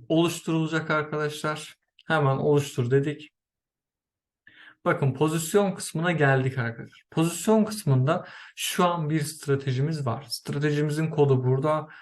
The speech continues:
işlem burada, girişimiz burada, kar alacağımız noktalar burada.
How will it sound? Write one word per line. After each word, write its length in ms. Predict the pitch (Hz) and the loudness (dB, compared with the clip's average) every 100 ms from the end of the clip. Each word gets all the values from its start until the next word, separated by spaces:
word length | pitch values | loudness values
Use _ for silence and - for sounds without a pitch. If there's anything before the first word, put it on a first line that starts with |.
| - | -12
işlem 500 | 165 147 - 160 151 | -6 -2 0 0 0
burada, 480 | 143 139 147 151 151 - | 2 2 2 -2 -4 -6
girişimiz 760 | 160 170 175 170 160 160 - _ | -2 -2 -2 -2 -2 -4 -10 _
burada, 500 | 147 147 147 156 156 - _ - | -2 0 0 -2 -4 -14 _ -10
kar 140 | 175 180 | 0 2
alacağımız 560 | 175 151 151 139 131 | 2 0 -2 -2 -2
noktalar 600 | 143 151 - 139 147 147 | -4 -6 -2 -2 -2 -2
burada. 460 | 139 143 131 120 - | 0 0 0 -4 -6